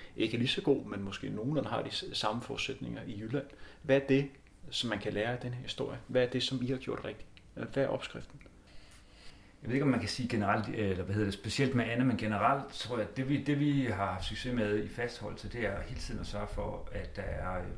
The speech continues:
Speaker 2: passende, øh, succesoplevelser. Altså at, øh, udover det, vi har talt om, at vi har et godt træningsmiljø, der er sjovt at komme i, men at, at man hele tiden føler, at man får, øh, noget succes med hjem fra sine konkurrencer. Og kan man ikke få det alene, jamen, så kan man måske få det på et hold.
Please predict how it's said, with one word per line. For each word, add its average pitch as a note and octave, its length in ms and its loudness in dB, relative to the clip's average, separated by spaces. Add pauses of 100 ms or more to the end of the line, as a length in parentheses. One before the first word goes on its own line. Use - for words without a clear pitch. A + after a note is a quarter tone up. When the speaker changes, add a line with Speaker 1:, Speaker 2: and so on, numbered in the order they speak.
(120)
Speaker 2:
passende, A2 440 -2 (340)
øh, F2+ 280 -2
succesoplevelser. - 680 -6 (880)
Altså G2+ 180 -4
at, G2 280 0
øh, F#2 380 -2 (500)
udover A2 300 -2
det, G2 120 -4
vi G2 80 -4
har G#2+ 140 -2
talt G#2 240 -6
om, F#2 160 -4
at - 180 -8
vi G2 60 -4
har F#2 100 -4
et - 80 -8
godt G2 160 -4
træningsmiljø, G#2+ 460 -6
der G2 80 -6
er F#2 40 -6
sjovt F#2 240 -6
at G2 80 -10
komme A2 260 -4
i, G2+ 60 -4
men F#2 280 -6
at, G2 240 -6 (800)
at G#2+ 140 6
man A2 100 4
hele D#3 180 6
tiden C#3+ 220 2
føler, B2 300 -2
at G2 400 -4
man F#2+ 180 -4
får, G#2+ 340 -2
øh, G2 320 -4
noget F#2+ 160 -4
succes A#2+ 300 -6
med C3 100 0
hjem G#2 240 -2
fra G#2+ 120 -10
sine G2 180 -6
konkurrencer. F#2 540 6
Og F2+ 260 4
kan A2 120 0
man G#2+ 100 2
ikke - 140 -2
få B2+ 120 2
det A#2+ 80 2
alene, G#2+ 300 0
jamen, A2 160 -4
så C#3+ 100 -6
kan D3 100 -6
man A#2+ 60 -4
måske G#2+ 220 -6
få A2+ 160 -4
det F2 80 -6
på G#2 100 -4
et F#2 60 -6
hold. G#2 240 -2